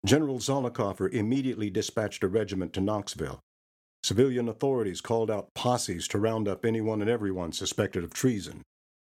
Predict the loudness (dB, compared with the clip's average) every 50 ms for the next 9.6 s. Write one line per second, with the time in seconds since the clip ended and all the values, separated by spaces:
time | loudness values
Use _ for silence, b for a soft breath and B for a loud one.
0 | _ _ _ _ -2 2 4 4 4 4 4 2 2 0 -2 -2 0 0 0 0
1 | 0 0 0 0 0 0 0 0 2 2 2 0 0 -2 -2 -2 -4 -2 -2 0
2 | 0 0 -2 -4 -6 -10 _ _ _ _ _ 2 2 2 2 2 0 0 2 2
3 | 0 -2 -2 -4 -2 0 2 2 2 0 -2 -2 -4 0 0 0 0 0 0 0
4 | 0 0 2 0 0 0 0 -2 -2 -4 -6 -8 -14 -18 _ _ _ _ _ _
5 | _ _ _ _ _ _ 2 4 4 4 4 2 2 2 0 0 0 0 0 0
6 | 0 0 0 0 0 0 0 0 0 0 2 0 0 0 -2 -6 -2 0 0 0
7 | 2 2 2 2 2 0 0 0 2 2 2 2 0 0 0 -2 -2 -4 -4 -4
8 | -2 2 2 2 2 2 -2 -4 -2 0 2 0 0 -2 -4 -4 -2 -2 -2 0
9 | 2 2 2 2 2 -2 -4 -4 -6 -6 -8 -12